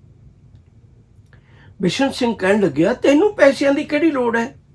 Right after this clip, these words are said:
ਸ਼ਾਮ ਨੂੰ ਜਾਂਦਾ ਹੋਇਆ ਤੂੰ ਰੋਟੀਆਂ ਲੈ ਕੇ ਜਾਣਾ, ਦਾਲ ਲੈ ਕੇ ਜਾਣਾ।"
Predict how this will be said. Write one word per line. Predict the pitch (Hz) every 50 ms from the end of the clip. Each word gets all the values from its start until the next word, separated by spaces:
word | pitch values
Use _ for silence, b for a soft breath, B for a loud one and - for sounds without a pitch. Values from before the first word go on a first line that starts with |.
| _ - - - _ _ _ _ _ _ - _ _ _ _ _ _ _ _ b b b b b
ਸ਼ਾਮ | - - - 240 180 190 202 233
ਨੂੰ | 262 277 240 160
ਜਾਂਦਾ | 196 175 170 190 185 233 240
ਹੋਇਆ | 220 185 196 190 202 214 220
ਤੂੰ | 220 320 320 294 240 202 196 - - _ _ _ _ _ -
ਰੋਟੀਆਂ | 202 196 202 202 202 - 208 233 247 233
ਲੈ | 220 202 180
ਕੇ | 175 - 214
ਜਾਣਾ, | 190 - - 185 208
ਦਾਲ | 220 170 175 156 151 175 185
ਲੈ | 175 180 180
ਕੇ | 175 - 202 190
ਜਾਣਾ।" | 175 185 185 185 180 180